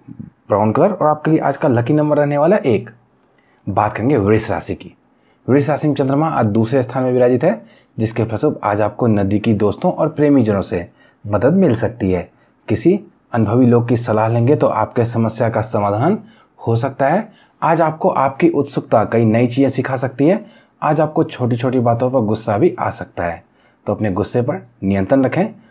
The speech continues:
आत्मविश्वास से आज परिपूर्ण रहेंगे, परंतु आय में कमी और खर्चों में अधिकता से चिंतित भी रहेंगे। आज अपनी काबिलियत पर भरोसा रखें, सब ठीक हो जाएगा। समाज में आपको मान सम्मान भी मिलेगा।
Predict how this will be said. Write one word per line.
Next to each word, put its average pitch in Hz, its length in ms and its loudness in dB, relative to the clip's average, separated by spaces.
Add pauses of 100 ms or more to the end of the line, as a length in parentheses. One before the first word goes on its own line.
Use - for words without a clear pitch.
(180)
आत्मविश्वास 147 560 0
से 170 120 -2
आज 120 260 -2
परिपूर्ण 143 340 2
रहेंगे, 147 260 0 (440)
परंतु 110 380 0
आय 104 180 2
में 113 180 0
कमी 120 260 0
और 131 200 -2
खर्चों 117 400 -4
में 135 140 0
अधिकता 120 400 -2
से 87 240 -6 (480)
चिंतित 147 340 2
भी 127 140 4 (260)
रहेंगे। 101 340 -2
आज 87 220 -6 (880)
अपनी 110 260 0 (200)
काबिलियत 101 440 0
पर 123 80 2
भरोसा 107 340 0
रखें, 117 280 -2 (420)
सब 135 180 2
ठीक 156 160 0
हो 143 100 -2
जाएगा। 156 260 2 (280)
समाज 135 300 0
में 135 80 0
आपको 131 240 0
मान 113 220 0
सम्मान 107 380 -2
भी 170 140 0
मिलेगा। 90 440 -2